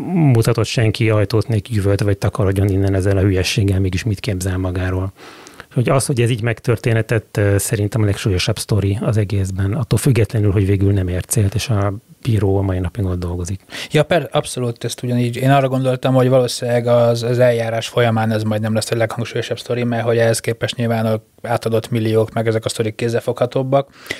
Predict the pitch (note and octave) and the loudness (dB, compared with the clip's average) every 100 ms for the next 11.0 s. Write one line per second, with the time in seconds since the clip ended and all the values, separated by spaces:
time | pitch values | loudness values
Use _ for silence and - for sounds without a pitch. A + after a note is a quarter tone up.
0 | - - D3+ D#3+ - D3+ D3 D3 D3+ D3+ | -14 -6 -2 -2 -2 -2 -2 0 2 2
1 | - D3+ D#3 D3 C#3 C#3 C3+ C3 C3 B2+ | 2 -2 -2 -4 0 2 2 -2 -4 2
2 | B2+ B2 B2+ C3 C3+ C#3 C#3 D3 C#3 C3+ | 2 0 -2 2 4 4 2 0 0 2
3 | C3+ C3+ C3+ C3+ - B2 B2 - B2+ B2 | 2 2 2 2 0 -2 -2 0 2 2
4 | B2 C3 B2 A#2 B2+ B2 A#2+ A#2+ A#2 A#2 | 2 2 2 -2 0 2 2 0 2 2
5 | A2+ - A#2 A2+ - A2+ A2+ A2 A2 A2 | 0 0 -2 -2 -2 0 2 0 0 -2
6 | A2 G#2+ G#2+ G#2+ A2+ C3+ - C3+ B2 A#2 | -2 -4 -6 -4 -4 -4 0 2 2 -2
7 | - A#2+ A#2 A2+ A2+ C#3+ C3 A#2+ A#2 A#2 | -4 0 0 0 -2 -2 -2 -4 -4 -4
8 | A2+ A2+ A2+ A2 A2+ A2 A2+ A#2 A#2 A2+ | 0 0 0 0 0 2 2 4 4 2
9 | A2+ A2+ A2+ A#2 A#2 A2 A2 G#2+ A#2+ A2 | 0 0 0 0 0 2 0 0 0 0
10 | G#2+ G#2 G#2 G2+ G2+ G#2 - G#2 G2+ G2+ | 0 0 -2 -4 -4 -6 -8 -10 -8 -10